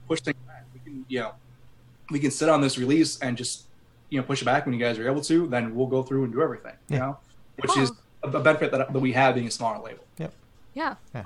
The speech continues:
Speaker 3: That's very nice of you.
Speaker 2: Yeah. Um, so since we're all stuck inside,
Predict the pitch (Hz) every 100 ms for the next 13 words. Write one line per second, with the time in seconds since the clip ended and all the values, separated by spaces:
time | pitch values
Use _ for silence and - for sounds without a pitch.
0 | - 302 262 240 247 247 - 196 196 -
1 | 120 - _ - 233 - - 120 117 120
2 | - - 139 135 170 175 - 131 - 117
3 | 107 101 - 98